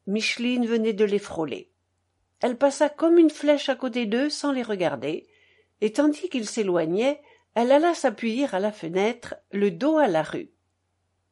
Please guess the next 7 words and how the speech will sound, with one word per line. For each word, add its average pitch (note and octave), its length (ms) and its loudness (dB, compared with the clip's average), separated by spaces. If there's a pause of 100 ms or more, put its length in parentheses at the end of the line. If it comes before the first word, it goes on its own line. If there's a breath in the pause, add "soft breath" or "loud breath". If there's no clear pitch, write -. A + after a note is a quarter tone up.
(400)
À F3+ 80 -4
droite, A3 460 -2 (340)
à E3+ 120 -8
gauche, G3 420 -2 (220)
en D#3+ 100 -6
face E3+ 260 -6
d'elle, G3 400 0